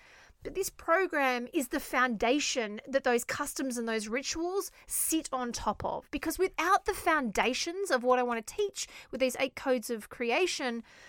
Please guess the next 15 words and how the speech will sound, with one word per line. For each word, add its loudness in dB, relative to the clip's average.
the -12
customs -2
and -2
the 0
rituals 0
are -2
just -8
customs -8
and -10
rituals, -2
and -6
they're 4
hit -2
and -8
miss. -6